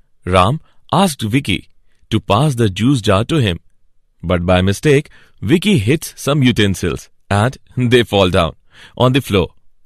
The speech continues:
Some of them were broken and some of them remain same.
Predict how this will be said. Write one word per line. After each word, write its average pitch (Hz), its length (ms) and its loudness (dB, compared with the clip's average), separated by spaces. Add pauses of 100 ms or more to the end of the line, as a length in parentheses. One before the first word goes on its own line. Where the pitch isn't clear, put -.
(760)
Some 214 300 0
of 202 200 -2
them 135 220 2
were 156 140 4
broken 98 460 0 (220)
and 95 320 0 (200)
some 95 280 0
of 87 180 0
them 147 200 2 (260)
remain 165 460 2
same. 110 320 0